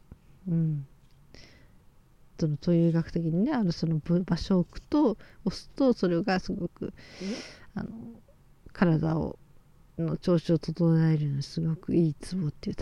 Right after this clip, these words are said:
Speaker 1: 例えばね、あの、目？眼精疲労とか、目のツボって肝臓の、とつながっているので、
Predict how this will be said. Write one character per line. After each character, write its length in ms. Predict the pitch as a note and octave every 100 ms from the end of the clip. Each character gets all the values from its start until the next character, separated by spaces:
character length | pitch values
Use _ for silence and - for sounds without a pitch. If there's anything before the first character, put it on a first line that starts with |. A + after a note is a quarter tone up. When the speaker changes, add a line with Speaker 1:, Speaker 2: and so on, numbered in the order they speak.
| F#3 -
Speaker 1:
例 100 | F#3+
え 60 |
ば 120 | E3+
ね、 260 | D#3+ F#3 G#3 - _ - - - - - -
あ 120 | E3+
の、 140 | D#3 D#3
目？ 320 | F3 F3+ C4+ - G#3+ - -
眼 220 | - G3+ F#3+
精 180 | -
疲 180 | F#3 -
労 140 | F#3+ D#3+
と 100 | -
か、 100 | E3+
目 180 | G3
の 120 | C4 G#3+
ツ 140 | -
ボ 120 | D#3+
っ 20 |
て 260 | D3+ - D#3+
肝 300 | - F#3 G#3
臓 220 | G#3 A#3+
の、 340 | A#3+ A#3 A#3 A3+ - - - - - - _ _
と 120 | A3+
つ 140 | - G#3+
な 100 | G3+
が 100 | G3
っ 40 |
て 260 | - - G3
い 60 |
る 120 | F#3 E3+
の 140 | D3+
で、 440 | C#3+ E3+ D#3+ G3+